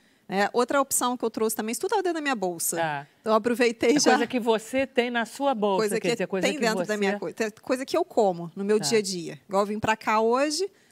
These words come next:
Speaker 1: sabia que eu vou ficar aqui um tempo maior, eu já botei
Speaker 2: Tá.
Speaker 1: as minhas opções ali do que, que eu poderia comer nessa parte da tarde.
Speaker 2: Tá.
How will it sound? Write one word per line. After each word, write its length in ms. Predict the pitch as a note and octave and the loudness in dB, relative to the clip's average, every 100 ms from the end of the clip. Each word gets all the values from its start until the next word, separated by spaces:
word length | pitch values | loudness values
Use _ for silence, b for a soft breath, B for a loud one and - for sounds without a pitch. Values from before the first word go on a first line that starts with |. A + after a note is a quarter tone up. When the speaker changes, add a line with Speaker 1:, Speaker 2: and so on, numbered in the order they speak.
| _ | _
Speaker 1:
sabia 300 | - F3 F#3+ | -12 -4 -4
que 40 | |
eu 40 | G3 | -4
vou 80 | F#3+ | -6
ficar 140 | G#3 | -6
aqui 120 | G3+ | -6
um 140 | F#3+ G3 | -8 -8
tempo 320 | G#3+ F3+ A3 | -8 -8 -4
maior, 480 | A3+ B3 A3 B3 E4+ | 0 2 4 4 0
eu 40 | C#4 | -4
já 140 | A#3+ | -4
botei 440 | - - A3 C#4 - _ | -6 -6 -6 -8 -12 _
Speaker 2:
Tá. 140 | D3 C3+ | -8 -4
Speaker 1:
as 160 | G#3 A3 | -4 -4
minhas 240 | A3+ A#3 | -4 -4
opções 500 | A#3 - G#3+ G#3+ A#3 | -2 -4 -2 -4 -2
ali 220 | G#3 A3 | -4 -6
do 80 | - | -8
que, 100 | A#3+ | -8
que 100 | - | -6
eu 60 | A#3 | -4
poderia 340 | B3 A#3 A#3 | -2 -2 -2
comer 320 | A#3+ A#3 A3+ A#3 | -2 -4 -4 -4
nessa 200 | B3 A3+ | -6 -2
parte 280 | A3+ A3+ | -2 -2
da 100 | B3 | -4
tarde. 280 | - F3+ D#3 | -2 -4 -4
Speaker 2:
Tá. 240 | - C#3+ | -10 -12